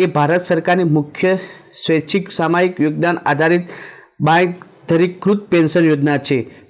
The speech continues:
પી એફ આર ડી એ દ્વારા રાષ્ટ્રીય પેન્શન સિસ્ટમના એકંદરે સંસ્થાકીય વહીવટી માળખા હેઠળ સંચાલિત કરવામાં આવે છે. ભારતના કોઈપણ નાગરિક આઠ, અઢારથી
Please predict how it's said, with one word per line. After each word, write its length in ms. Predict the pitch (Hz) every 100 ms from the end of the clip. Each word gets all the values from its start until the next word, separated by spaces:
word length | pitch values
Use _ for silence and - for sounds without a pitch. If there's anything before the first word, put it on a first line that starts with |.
| -
પી 160 | 170 190
એફ 160 | 190 180
આર 160 | 165
ડી 240 | 170 180 180
એ 40 |
દ્વારા 340 | 160 170 170
રાષ્ટ્રીય 500 | 135 147 143 - 190 185
પેન્શન 280 | 160 156 180
સિસ્ટમના 600 | 175 160 - 175 180 180 190 - - -
એકંદરે 440 | 151 175 175 180
સંસ્થાકીય 600 | 180 156 143 160 175 180 180
વહીવટી 420 | 151 151 170 170
માળખા 360 | 165 151 151
હેઠળ 280 | 170 160 170 165
સંચાલિત 440 | 151 160 165 170
કરવામાં 320 | 151 151 147
આવે 160 | 139 139
છે. 220 | 135 123 123
ભારતના 360 | 139 151 165 170 -
કોઈપણ 440 | 156 160 160 196 190
નાગરિક 360 | 180 170 185 -
આઠ, 320 | - 156 151 -
અઢારથી 360 | 143 165 165